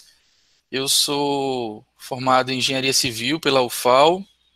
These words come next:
e depois eu saí pra fazer início da minha carreira acadêmica, né? Eu fiz pós-graduação, mestrado e doutorado na usp, na Escola de Engenharia de São Carlos,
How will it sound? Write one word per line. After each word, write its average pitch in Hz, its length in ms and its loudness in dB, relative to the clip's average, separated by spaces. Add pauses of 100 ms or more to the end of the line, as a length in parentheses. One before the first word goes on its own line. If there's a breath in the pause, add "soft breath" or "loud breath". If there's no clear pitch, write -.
(560)
e 117 280 -6
depois 123 440 -4
eu 131 60 -4
saí 131 340 2
pra 127 220 -2
fazer 123 880 -4 (320)
início 127 320 -2
da 131 80 0
minha 131 260 -2
carreira 131 360 0
acadêmica, 131 680 -2
né? 143 180 -4 (680)
Eu 113 80 -20
fiz 127 520 -4
pós-graduação, 131 920 0
mestrado 123 420 2
e 131 60 -6
doutorado 127 520 0
na 123 200 -2
usp, 156 420 -4
na 143 100 -4
Escola 135 360 0
de 135 80 -4
Engenharia 131 320 -2
de - 80 0
São 127 120 -6
Carlos, 156 720 0